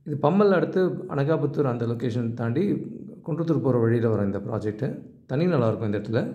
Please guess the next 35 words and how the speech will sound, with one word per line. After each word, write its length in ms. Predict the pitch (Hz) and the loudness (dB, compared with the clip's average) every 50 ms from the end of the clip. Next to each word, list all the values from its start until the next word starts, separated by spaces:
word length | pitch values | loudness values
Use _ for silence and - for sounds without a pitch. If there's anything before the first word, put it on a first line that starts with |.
| - - - | -10 -10 -4
இங்கேருந்து 280 | 170 127 135 143 160 165 165 165 | -2 0 0 2 2 0 0 0
four 140 | 156 151 151 | 2 2 2
hundred 220 | 151 147 147 139 | 4 2 2 2
feet 160 | - 135 117 | 0 -2 -2
road 180 | - 131 120 117 - - | -2 -4 -4 -4 -4 -4
கனெக்டிவிட்டியும் 480 | 113 117 117 - 135 120 139 135 131 120 | -4 -4 -4 -4 -4 -2 -2 0 0 0
நல்லாயிருக்கும். 640 | 110 110 110 107 104 - - - - - - - - - - - - - _ _ _ | 0 0 0 -2 -2 -2 -4 -4 -4 -6 -10 -16 -20 -20 -20 -20 -20 -20 _ _ _
Airport, 500 | - - 135 143 143 143 - 151 147 - | -4 0 2 2 2 2 0 0 0 0
metro 240 | - 143 127 - 139 | -2 -4 -2 0 0
ஸ்டேஷன்லாம் 400 | 131 139 135 120 113 131 123 143 | 0 0 0 -2 -2 -2 -4 -2
ஒரு 140 | 190 165 139 | -2 -2 -2
டுவெண்ட்டி 240 | - 131 120 113 123 | -2 -2 -2 0 0
மினிட்ஸில் 340 | 113 120 117 117 - 131 113 | 0 -2 -2 -2 -2 0 0
reach 200 | 110 107 - 113 | 0 0 0 0
ஆகக்கூடிய 340 | 107 101 107 104 98 101 | 0 0 0 0 -2 -2
டிஸ்டன்ஸில் 340 | 101 - - 117 110 - 120 | -4 -4 -4 -6 -4 -2 -2
இருக்கு. 540 | 107 98 98 - 160 220 269 - - - - - - - _ _ _ _ - | -2 -2 -2 -2 -4 -6 -6 -8 -12 -16 -20 -20 -20 -20 _ _ _ _ 2
போரூர் 320 | 180 190 202 202 185 160 156 | 4 6 6 6 6 4 4
வழியா, 460 | 147 135 131 127 127 135 - - 156 | 2 2 2 0 -2 -4 -6 -4 0
வழியாவும் 600 | 123 120 127 127 131 123 127 170 208 190 143 120 | 0 2 4 4 2 2 2 0 0 0 -2 -2
connectivity 440 | - 127 113 110 113 120 107 110 113 104 98 | -4 -4 -4 -2 -2 -2 -2 0 0 -2 -2
நல்லாயிருக்கும் 340 | 95 98 95 92 - - 110 | -2 -4 -4 -6 -6 -6 -4
இங்க. 320 | 101 98 117 160 - - - - - - _ _ _ _ _ _ _ _ _ _ _ _ _ _ _ _ _ _ _ _ _ _ _ _ _ | -2 -2 -2 -4 -6 -8 -16 -20 -20 -20 _ _ _ _ _ _ _ _ _ _ _ _ _ _ _ _ _ _ _ _ _ _ _ _ _
So, 220 | _ - - 135 | _ -10 -6 -2
ground 260 | 113 123 143 170 175 | 2 4 4 4 2
ஃப்ளோரில் 280 | 170 185 175 165 175 202 | 2 2 2 4 4 4
ஒரு 200 | 190 160 143 131 | 4 4 4 2
hall, 500 | 107 117 120 131 143 147 147 117 - 190 | 2 2 2 2 0 -2 -4 -6 -6 -4
bedroom, 340 | 127 117 110 127 135 156 139 | -4 -2 -2 -2 -2 -4 -4
kitchen, 360 | - - 110 - - 160 185 | -4 -6 -6 -6 -6 -6 -6
ஒரு 220 | 196 175 143 113 110 | -6 -4 -2 -2 -2
ரெஸ்ட் 120 | 110 - | -2 0
ரூம் 140 | - 120 113 | 0 0 0
இருக்கிறத 260 | 110 117 - 110 113 101 113 | 0 -2 -2 -4 -4 -2 -4
பார்த்தீங்க. 480 | 104 101 - 110 107 139 208 - - | -4 -2 -2 0 0 0 -2 -4 -6